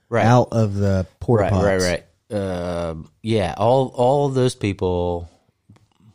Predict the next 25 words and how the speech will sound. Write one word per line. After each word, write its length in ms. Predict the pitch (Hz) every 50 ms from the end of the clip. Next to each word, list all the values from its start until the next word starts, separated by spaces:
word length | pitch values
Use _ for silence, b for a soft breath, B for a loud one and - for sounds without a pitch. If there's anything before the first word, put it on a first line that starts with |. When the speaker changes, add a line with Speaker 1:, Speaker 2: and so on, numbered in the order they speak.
| _ -
Speaker 1:
Well, 280 | 107 107 104 - - -
I, 280 | - 92 92 90 78 -
I, 200 | 104 95 95 - - -
I 60 | 98
guess 300 | 90 95 92 87 - -
you 200 | - 90 85 82 - - 92 87
would 200 | 87 87 82 76
say 220 | - - 87 85 80
sanitation 720 | - - 87 78 76 76 - 85 80 80 - - 80 78
would 140 | 78 76 76
be 80 | 85 78
your 160 | 73 76 73
trash 420 | 65 - - - - 73 - - - _
pickup 420 | - 73 69 - - - - -
also 460 | 65 64 65 - - - - - - - _ _
too. 320 | - - 107 87 82 80 80
So 260 | - - 85 85 85
you 300 | 85 - - 92 90 87
can't 260 | - - - 98 78 73
include 400 | 87 85 - - 87 82 76 73
those 300 | 82 80 76 73 - - _ _ _ -
in 120 | 80 80
this, 220 | 78 78 78 -
but, 240 | - - 90 82 - B B B B B B B B B B B B B _ -
um, 480 | 90 85 80 80 78 76 78 76 78